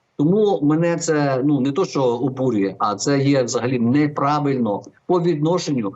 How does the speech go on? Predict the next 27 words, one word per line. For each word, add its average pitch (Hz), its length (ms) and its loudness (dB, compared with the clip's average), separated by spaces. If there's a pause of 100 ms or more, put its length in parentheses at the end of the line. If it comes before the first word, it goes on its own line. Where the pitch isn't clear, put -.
(120)
до 151 160 0
українців. 156 720 0 (420)
Тобто 170 340 -2 (160)
іноземці 202 600 0
дізнаються, 185 840 0
а 143 140 0
ми 170 140 2
шукаємо 156 580 0
десь, 147 480 -4 (180)
де 160 220 0
він 147 140 0
що 170 240 -2
кому 156 320 -2
по 143 140 -4
світі 156 360 -4
сказав. 110 500 -4 (640)
Це 190 160 0
одна 165 300 0
історія. 90 380 -8 (720)
Друга 135 320 2
історія, 143 640 -2 (480)
мені 120 260 0
не 139 80 2
сподобалась, 131 600 0
що 110 720 0 (560)
відсутність 139 720 -2 (280)
озброєння, 135 760 0